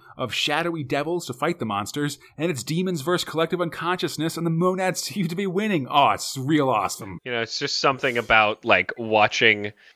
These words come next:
Speaker 2: this woman on a horse, monster man, with, like, just the words vengeance, apocalypse now, and wrath carved into it,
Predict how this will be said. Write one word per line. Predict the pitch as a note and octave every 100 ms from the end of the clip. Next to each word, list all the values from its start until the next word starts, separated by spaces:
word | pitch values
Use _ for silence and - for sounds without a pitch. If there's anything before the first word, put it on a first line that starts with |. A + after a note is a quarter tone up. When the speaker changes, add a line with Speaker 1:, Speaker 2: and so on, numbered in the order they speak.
| _
Speaker 2:
this | A2+ A2+ G#2 -
woman | C#3+ B2 A#2+ A#2+ A#2+ A2+ A2 -
on | A2 G#2+
a |
horse, | F#2 - A#2+ A2 A2 - - - C3
monster | B2+ B2 A#2 A2+ A2 A2 - B2
man, | A2 A2 G#2 G2+ G2+ G#2 - _ A#2+
with, | A#2+ - A#2+
like, | A#2+ G#2 G2
just | - -
the | A#2+
words | A#2 A2+ A2+
vengeance, | G#2+ G#2+ G#2 G#2 G#2+ G2+ A2+
apocalypse | - - G2+ - A2 G2+ -
now, | G#2+ F#2+ G2
and | F2+ F#2+
wrath | F#2+ F#2 G#2+ -
carved | - A2+ A2 A#2
into | A2 A#2+
it, | A2+